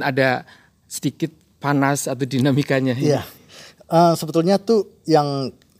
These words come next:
Speaker 2: kita harus benar-benar lawan saat ini adalah radikalisme dan, eh, apa, ya, ekstremisme dalam agama, ya.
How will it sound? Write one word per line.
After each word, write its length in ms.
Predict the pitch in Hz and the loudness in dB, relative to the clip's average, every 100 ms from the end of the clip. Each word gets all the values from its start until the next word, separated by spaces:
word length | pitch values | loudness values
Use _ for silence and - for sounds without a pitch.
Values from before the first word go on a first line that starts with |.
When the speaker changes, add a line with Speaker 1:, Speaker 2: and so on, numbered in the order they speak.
| - | -12
Speaker 2:
kita 240 | 160 - | -4 2
harus 320 | 151 143 139 - | 4 4 -2 -2
benar-benar 400 | 147 135 131 120 | -4 -2 0 2
lawan 320 | 117 117 127 | 4 2 2
saat 320 | 127 110 - | 0 -2 -2
ini 240 | 123 143 | -6 -6
adalah 400 | 143 117 117 123 | -4 -2 -2 -2
radikalisme 640 | 113 107 117 110 - 131 151 123 | -4 -4 -4 -4 -6 -4 -4 0
dan, 320 | 127 139 - _ _ _ - | 0 0 -6 _ _ _ -2
eh, 540 | 120 117 113 110 104 - _ _ - | 0 0 -2 -4 -6 -8 _ _ -8
apa, 320 | 123 131 143 - _ | -4 -4 -6 -10 _
ya, 160 | 135 127 | -2 -2
ekstremisme 480 | - 139 131 - 143 | -4 -6 -6 -4 2
dalam 240 | 117 107 | 2 2
agama, 480 | 117 110 104 104 98 | -4 -4 -2 -2 -4
ya. 160 | 82 | -6